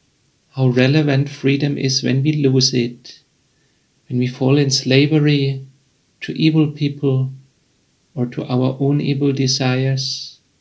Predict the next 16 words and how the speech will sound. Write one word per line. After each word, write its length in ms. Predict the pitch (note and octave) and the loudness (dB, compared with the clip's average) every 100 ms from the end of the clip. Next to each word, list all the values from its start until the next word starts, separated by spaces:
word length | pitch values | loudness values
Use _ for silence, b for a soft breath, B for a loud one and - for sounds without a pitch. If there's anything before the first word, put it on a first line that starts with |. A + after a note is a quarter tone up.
| _ _ _ _ _ _ _ _ _ - | _ _ _ _ _ _ _ _ _ -8
our 180 | B2+ B2 | -4 -2
wrongdoings 680 | B2 C3+ C3+ C#3 C3+ C3 - | 0 0 0 0 2 0 -2
and 220 | B2+ B2+ | -4 -4
sins. 640 | - C3 C3+ C3 - - _ _ _ _ _ _ _ _ _ | -2 0 0 -2 -6 -14 _ _ _ _ _ _ _ _ _
And 140 | - B2 | -4 2
behind 500 | C#3 C#3 D3 D#3+ E3 | 2 2 2 0 -2
all 200 | C3+ D3 | -2 0
that, 500 | D3 D3+ D3+ D3+ - _ _ _ _ _ _ | 0 0 -2 -4 -16 _ _ _ _ _ _
evil 260 | - C#3 D#3 | -8 -2 -2
forces 880 | D3+ - C3 B2+ - C3 B2+ - - - | -2 0 2 2 2 2 2 0 -2 -4
and 340 | C3+ C#3 - - - | -4 -4 -6 -18 -8
the 180 | D#3+ D#3+ | -8 -4
enemy, 680 | B2+ B2+ B2 B2 A#2+ B2 - _ _ _ _ _ _ _ _ _ _ _ _ - | -2 0 0 0 0 -2 -8 _ _ _ _ _ _ _ _ _ _ _ _ -8
devil 320 | B2 C3 C#3 | -2 0 0
Satan 460 | - C3+ C3 C#3 C#3 | 0 0 0 0 2
himself, 800 | C3+ C#3+ - B2 A#2 A#2 - | 2 0 0 0 -2 -8 -14